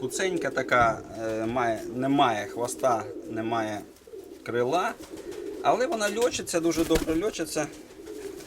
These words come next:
Вона по запорожцях у мене йде. Ось ця ряба, покажи своє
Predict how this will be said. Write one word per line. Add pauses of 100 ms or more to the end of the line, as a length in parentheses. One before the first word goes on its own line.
(360)
Вона
по
запорожцях
у
мене
йде.
Ось (320)
ця
ряба,
покажи
своє